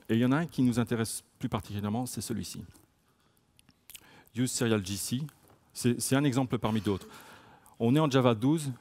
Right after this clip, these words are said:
mais par défaut, on a, on utilise un Serial G C et non pas un G one. Pourquoi ? Parce que l'environnement, il est tellement contraint qu'un G one ne servirait à rien. Donc la plateforme décide d'utiliser un Serial G C à la place de G one. Donc, encore une fois, c'est important d'utiliser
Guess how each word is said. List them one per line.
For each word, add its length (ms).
mais 140
par 160
défaut, 260
on 100
a, 300
on 140
utilise 240
un 60
Serial 260
G 80
C 260
et 60
non 140
pas 220
un 320
G 140
one. 320
Pourquoi ? 340
Parce 220
que 80
l'environnement, 400
il 80
est 40
tellement 200
contraint 400
qu'un 160
G 100
one 220
ne 80
servirait 380
à 80
rien. 180
Donc 160
la 80
plateforme 400
décide 380
d'utiliser 400
un 60
Serial 280
G 100
C 280
à 80
la 60
place 160
de 140
G 100
one. 220
Donc, 300
encore 220
une 60
fois, 260
c'est 180
important 460
d'utiliser 560